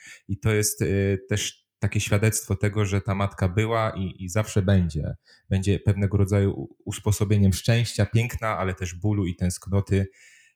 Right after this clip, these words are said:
e, w życiu, w życiu Różewicza. E, tutaj należy też dodać, że, e, ten tom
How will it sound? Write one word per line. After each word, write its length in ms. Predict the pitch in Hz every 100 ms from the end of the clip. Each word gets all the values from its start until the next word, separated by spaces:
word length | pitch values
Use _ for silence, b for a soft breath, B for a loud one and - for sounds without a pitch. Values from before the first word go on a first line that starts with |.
| _
e, 60 | 90 85 82 82 82 80
w 40 |
życiu, 580 | 87 104 - 92 92 87
w 40 | 92
życiu 240 | 101 -
Różewicza. 600 | 92 90 90 80 - - - _ _ _ B B B B
E, 220 | 98 92
tutaj 320 | 92 135 147
należy 260 | 139 135 123
też 180 | 123 110
dodać, 400 | 120 139 127 -
że, 320 | 117 110 -
e, 60 | 71 64 - -
ten 200 | 110 104
tom 360 | 107 113 151